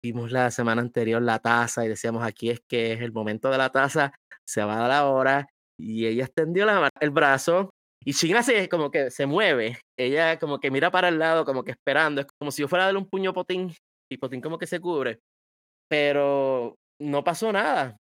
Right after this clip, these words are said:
Me encantó el momento en que entonces ella cierra como que el puño y le dispara con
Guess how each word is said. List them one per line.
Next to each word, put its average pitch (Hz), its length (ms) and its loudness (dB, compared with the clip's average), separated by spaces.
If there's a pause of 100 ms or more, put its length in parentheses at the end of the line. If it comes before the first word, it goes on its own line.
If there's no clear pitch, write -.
(300)
Me 151 160 0
encantó 170 480 0
el 202 60 0
momento 226 400 0
en 180 100 -2
que 165 120 -4
entonces 147 500 -4
ella 190 360 0 (100)
cierra 156 300 -2
como 185 140 -4
que 185 60 -2
el 185 80 -8
puño 196 400 -4 (640)
y 143 60 -4
le 135 120 -2
dispara 147 540 -2
con 135 560 -4